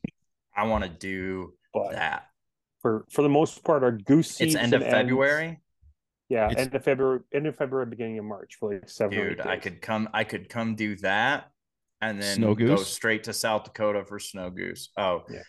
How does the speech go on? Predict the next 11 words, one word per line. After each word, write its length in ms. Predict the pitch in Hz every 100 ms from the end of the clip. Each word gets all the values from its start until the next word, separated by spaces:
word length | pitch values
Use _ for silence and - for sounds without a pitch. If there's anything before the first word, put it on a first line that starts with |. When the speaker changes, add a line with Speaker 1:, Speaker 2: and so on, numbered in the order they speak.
| _
Speaker 1:
or 140 | - 101
snow 400 | - - 101 92
goose 180 | 87 -
hunt 140 | 87
up 160 | 85 -
there. 340 | 87 85 80 _ _ _ - -
Speaker 2:
But, 100 | 104
Speaker 1:
But 280 | 92 80 123
Speaker 2:
yeah, 180 | 107 101 -
it's, 320 | 113 107 - -
we're, 140 | 123